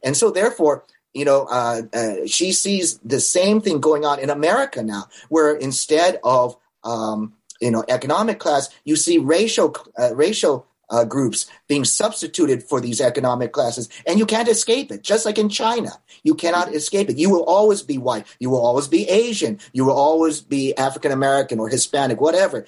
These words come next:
You can never escape your group membership. And she said she came to America, uh, for the promises of freedom and liberty and the American dream. And, you know, sh-,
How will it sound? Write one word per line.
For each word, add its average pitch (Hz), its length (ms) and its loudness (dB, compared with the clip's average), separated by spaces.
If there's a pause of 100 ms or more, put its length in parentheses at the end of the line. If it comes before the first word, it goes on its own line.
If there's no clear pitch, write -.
(180)
You 151 100 0
can 139 260 -2
never 185 320 0
escape 151 460 2
your 131 120 0
group 143 300 2
membership. 156 520 -2 (180)
And 165 100 0
she 277 140 2
said 247 220 0
she 285 180 -2
came 254 320 -2
to 262 140 0
America, 208 600 2 (280)
uh, 127 340 2
for 147 420 2
the 127 120 0
promises 165 600 0 (200)
of 123 480 2
freedom 156 480 2
and 117 140 -4
liberty 160 500 2 (200)
and 123 380 0
the 123 60 2
American 139 420 2
dream. 156 460 0 (320)
And, 135 400 2 (140)
you 180 100 0
know, 147 80 4
sh-, - 180 -8